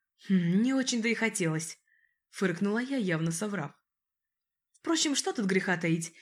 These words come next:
никогда не думала о своей смерти, да и смерть близких не могу принять. Видимо, у меня своё представление об этом необратимом биологическом процессе. Каждый раз, когда шрамы начинали жечь, предупреждая об опасности, я думала лишь о том, как уберечь тело.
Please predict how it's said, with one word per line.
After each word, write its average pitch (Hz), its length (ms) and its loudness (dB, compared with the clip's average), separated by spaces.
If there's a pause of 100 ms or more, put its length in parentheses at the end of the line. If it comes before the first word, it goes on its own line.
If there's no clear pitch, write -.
(160)
никогда 302 360 0
не 294 120 0
думала 269 320 2
о 190 60 0
своей 214 260 0
смерти, 214 580 -4 (280)
да 185 140 0
и 185 60 6
смерть 190 360 0
близких 220 500 0
не 202 140 2
могу 175 260 2
принять. 190 500 -2 (360)
Видимо, 294 300 4
у 285 60 2
меня 262 200 2
своё 254 340 2
представление 190 640 -2
об 190 120 0
этом 226 260 0
необратимом 196 680 -2
биологическом 175 680 -2
процессе. 226 640 -4 (260)
Каждый 254 280 2
раз, 294 180 0
когда 196 240 0
шрамы 226 360 0
начинали 170 440 0
жечь, 240 340 -2 (240)
предупреждая 196 580 0
об 185 100 -2
опасности, 185 580 -2
я 285 200 0
думала 233 280 2
лишь 208 180 0
о 220 80 -2
том, 277 240 -4
как 226 240 -4
уберечь 214 400 -2
тело. 208 400 -4